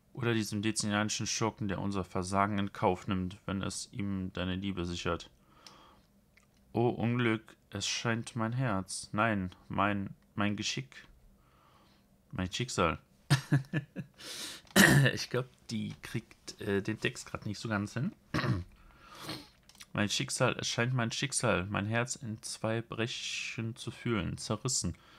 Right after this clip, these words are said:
und ähm, so weiter. Arg, tut mir leid, wirklich. Ich kann das einfach nicht.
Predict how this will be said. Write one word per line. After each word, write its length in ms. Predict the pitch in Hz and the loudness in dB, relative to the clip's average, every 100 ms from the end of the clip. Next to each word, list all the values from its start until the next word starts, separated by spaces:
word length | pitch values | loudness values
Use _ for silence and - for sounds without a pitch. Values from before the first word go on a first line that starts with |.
| - - | -20 -8
und 200 | 104 - | -6 -2
ähm, 220 | 104 101 | 0 0
so 160 | 98 90 | 0 4
weiter. 400 | 87 87 87 85 _ - _ _ _ _ _ - - - | 4 4 -2 -4 _ -20 _ _ _ _ _ -20 -12 0
Arg, 220 | 101 - | 0 0
tut 160 | - 107 | -6 -2
mir 100 | 101 | 2
leid, 280 | 98 92 | 2 0
wirklich. 360 | 101 - 85 - - - - - | -4 -4 -6 -6 -14 -20 -20 -18
Ich 80 | - | -4
kann 160 | 120 | 2
das 180 | 117 92 | 2 2
einfach 280 | 85 - 92 | -2 -2 -2
nicht. 320 | 87 87 | -2 -4